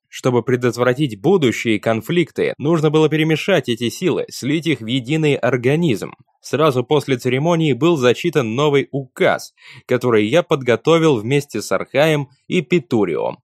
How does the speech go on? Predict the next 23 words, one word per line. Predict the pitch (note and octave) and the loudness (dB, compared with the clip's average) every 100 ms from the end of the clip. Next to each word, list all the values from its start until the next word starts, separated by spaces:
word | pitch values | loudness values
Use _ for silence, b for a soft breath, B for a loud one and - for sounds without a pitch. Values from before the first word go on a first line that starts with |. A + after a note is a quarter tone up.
| _ - | _ -2
Происходила | B2+ B2+ A#2 A2 F3 E3 | -2 0 -2 0 2 2
реформа | G#2+ - D#3+ D#3+ C3+ | 0 0 0 2 2
вооруженных | A#2+ A#2+ G#2 A#2+ A#2+ G2 G2 | 2 4 4 2 0 -2 -4
сил | - D#3+ C#3+ b b | -2 -2 -2 b b
в | G#2 | -6
единую | C3 A3 C3+ D3+ D3 D3 | 0 0 0 0 2 2
королевскую | C3+ A#2+ G#2+ A2+ - B2+ B2+ | 2 2 2 0 0 -2 0
армию. | - C#3+ G2+ F2+ - - _ _ _ | 2 2 2 -2 -8 -12 _ _ _
Вольные | G#2 B2+ F3 D3 D#3 | -4 0 0 2 0
роты | C#3+ C3 E3+ E3+ E3+ D#3+ | 0 2 0 0 0 0
Реда | G#2+ A2+ C3+ C3 B2+ - | 0 0 2 2 -2 0
упразднялись. | B2 C3 B2+ B2+ C3+ A#2+ D#2 - - _ _ | -2 2 0 0 -2 -4 -6 -10 -20 _ _
Стража | - - A#2+ B2+ A#2 | -20 -8 -2 0 0
реформировалась. | A#2+ A#2 C3 C#3+ D#3 A2+ G2+ - - - _ | 0 0 0 2 0 -2 -4 -8 -12 -20 _
Многие | G#2 A#2 A2+ G#2+ | -4 -2 0 0
вельможи | G2+ G2 A#2+ C#3+ C#3+ C3 b _ | 0 -2 -2 0 0 -2 b _
были | G2+ A2+ D#3 D#3 - | -2 0 2 0 2
уволены. | C3+ C#3 C#3+ F#2 C#2 - _ _ | 2 2 2 0 -4 -14 _ _
Создавались | C3 A#2+ A#2+ D#3 F3 B2+ | -6 0 0 2 0 -2
новые | C#3+ B2+ G2+ | 0 2 2
полки | - F#2+ F#2+ F#3+ | 2 0 0 0
и | F3+ | 2
роты, | C#3+ A#2+ F#2+ - | 2 2 0 -4